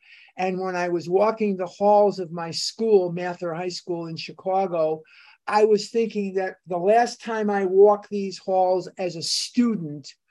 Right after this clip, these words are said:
I was one hundred and five pounds heavier than I was that day when I walked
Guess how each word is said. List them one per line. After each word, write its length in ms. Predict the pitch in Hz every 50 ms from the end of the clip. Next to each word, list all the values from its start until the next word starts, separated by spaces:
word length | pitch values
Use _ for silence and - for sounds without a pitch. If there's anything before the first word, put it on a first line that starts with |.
| _ _ _ _ _ _ _ -
I 160 | 185 185 180
was 180 | 170 170 160 151
one 460 | 160 147 151 160 185 214 226 233 240
hundred 640 | 247 202 - - 214 214 208 202 202 202 202 202 180
and 180 | 175 160 160 156
five 640 | - - _ - 180 180 180 185 185 180 180 -
pounds 540 | _ - - 180 180 175 175 175 175 175 175 - - -
heavier 680 | 214 220 208 190 190 175 160 156 151 151 151 151 156 _ _ _ _ _ _
than 160 | 196 185 175
I 160 | 175 170 170 170
was 580 | 165 160 175 175 175 175 175 165 156 151 143
that 300 | 143 180 180 185 - - - 165 151
day 600 | 170 190 190 175 160 151 151 151 151 151 160 _ _ _ _ _ _
when 240 | 175 175 175 170 170
I 180 | 165 165 165
walked 460 | 160 151 170 170 170 170 170 - -